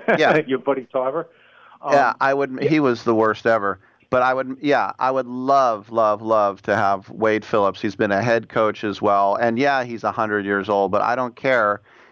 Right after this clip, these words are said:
Speaker 1: He knows what the hell he's doing.
Speaker 2: Yeah, I, I, I agree. I, I would love to see, 'cause he, he would, he would whip that defense into shape. And, and
Speaker 1: Mm-hmm.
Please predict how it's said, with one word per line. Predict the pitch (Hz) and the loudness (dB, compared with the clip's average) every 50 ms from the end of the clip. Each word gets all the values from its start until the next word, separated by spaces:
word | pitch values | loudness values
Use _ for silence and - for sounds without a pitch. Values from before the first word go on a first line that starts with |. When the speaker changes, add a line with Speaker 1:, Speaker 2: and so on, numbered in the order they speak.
| _ _ | _ _
Speaker 1:
He | _ - 123 120 120 117 117 113 113 113 117 - | _ 0 2 2 4 4 4 4 4 4 2 2
knows | - 123 120 131 135 135 131 131 135 135 - - | 0 0 2 2 2 0 0 -2 -4 -6 -6 -2
what | 120 120 120 - _ | -2 -2 -2 -2 _
the | 127 120 | -4 -4
hell | 123 117 123 113 107 104 104 104 | -4 -2 0 0 2 2 0 0
he's | 104 110 110 98 92 95 | -2 -4 -6 -8 -8 -4
doing. | - 101 98 95 90 85 90 98 95 95 - - _ _ _ _ _ _ _ _ | -2 0 2 2 0 0 -4 -8 -12 -14 -16 -20 _ _ _ _ _ _ _ _
Speaker 2:
Yeah, | - 139 139 143 135 120 117 | -4 -2 0 2 4 4 4
I, | 117 120 131 131 - - | 4 4 2 0 -2 -4
I, | 131 131 135 139 143 - - | -2 0 2 2 0 0 0
I | 143 139 139 | 2 2 2
agree. | 135 127 117 117 127 123 113 110 | 2 2 0 -2 -6 -4 -2 -2
I, | 110 120 127 | -2 -4 -4
I | 123 127 123 127 127 | -6 -8 -8 -6 -6
would | 127 123 120 113 | -6 -8 -10 -10
love | 123 123 127 127 113 - | -10 -6 -6 -6 -6 -8
to | - 117 - _ | -18 -20 -20 _
see, | _ 139 - 107 | _ -20 -20 -12
'cause | _ 139 120 - - | _ -10 -10 -10 -14
he, | - 156 - - 110 | -18 -18 -18 -16 -14
he | 139 143 | -12 -10
would, | 135 131 120 120 _ _ _ _ _ _ _ | -10 -10 -10 -12 _ _ _ _ _ _ _
he | 123 143 147 | -14 -12 -10
would | 131 127 117 117 | -8 -8 -10 -6
whip | 110 123 127 - _ | -6 -6 -6 -6 _
that | 120 107 - | -10 -10 -8
defense | _ 123 117 - - 120 107 - | _ -14 -14 -12 -12 -12 -12 -12
into | - 101 98 92 - - | -16 -18 -16 -16 -16 -10
shape. | - 113 104 95 - - | -8 -6 -6 -6 -8 -10
And, | 104 98 101 - | -14 -14 -14 -14
and | 131 113 104 101 95 95 - _ _ _ _ - - - _ 95 | -12 -12 -10 -10 -12 -16 -20 _ _ _ _ -20 -20 -20 _ -18
Speaker 1:
Mm-hmm. | 95 92 | -16 -16